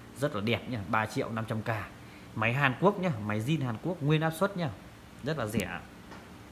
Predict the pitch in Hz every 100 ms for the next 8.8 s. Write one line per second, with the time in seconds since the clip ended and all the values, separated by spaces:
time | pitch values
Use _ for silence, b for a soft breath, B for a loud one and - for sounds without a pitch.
0 | - - - - 107 104 120 - - -
1 | - - - - - - - - - -
2 | - - - - - - - - - -
3 | - - - - - - - - - -
4 | - - - - - - B B B -
5 | 131 143 151 160 120 196 214 202 196 196
6 | 185 180 170 160 147 147 143 143 143 139
7 | 202 - 131 113 117 117 120 117 117 117
8 | 117 113 113 113 113 113 113 110